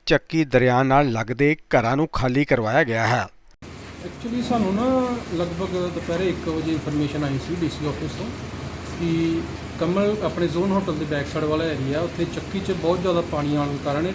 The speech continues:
Speaker 2: ਡੇਂਜਰ ਏਰੀਆ 'ਚ ਆ ਗਿਆ। ਤੇ ਆਪਾਂ ਲਗਭਗ ਦਸ ਮਿੰਟਾਂ 'ਚ ਆਪਾਂ ਸਾਰੇ ਇੱਥੇ ਪਹੁੰਚੇ ਹਾਂ ਤੇ ਨਾਲ ਜਿਹੜੇ ਵੀ ਘਰ ਸੀਗੇ ਚੱਕੀ ਦੇ ਕੰਢੇ ਕੰਢੇ ਦੇ,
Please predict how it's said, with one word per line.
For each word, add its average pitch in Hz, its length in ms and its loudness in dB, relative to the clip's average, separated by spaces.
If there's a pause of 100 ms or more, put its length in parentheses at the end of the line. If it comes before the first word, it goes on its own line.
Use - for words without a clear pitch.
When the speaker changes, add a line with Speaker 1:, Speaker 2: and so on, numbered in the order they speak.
Speaker 2:
ਡੇਂਜਰ 147 320 0
ਏਰੀਆ 139 260 0
'ਚ 127 100 -6
ਆ 127 100 -4
ਗਿਆ। 117 140 -6 (920)
ਤੇ 160 180 0
ਆਪਾਂ 170 600 2 (600)
ਲਗਭਗ 170 520 0
ਦਸ 175 220 2
ਮਿੰਟਾਂ 170 280 2
'ਚ 156 100 -4
ਆਪਾਂ 160 220 -2
ਸਾਰੇ 151 240 -2
ਇੱਥੇ 156 180 -2
ਪਹੁੰਚੇ 135 380 -4
ਹਾਂ 220 80 -4 (520)
ਤੇ 170 60 -2
ਨਾਲ 160 180 2
ਜਿਹੜੇ 170 260 2
ਵੀ 208 80 2
ਘਰ 202 240 2
ਸੀਗੇ 151 300 -2
ਚੱਕੀ 165 280 -4
ਦੇ 165 100 0
ਕੰਢੇ 160 280 0
ਕੰਢੇ 156 280 -2
ਦੇ, 160 140 -2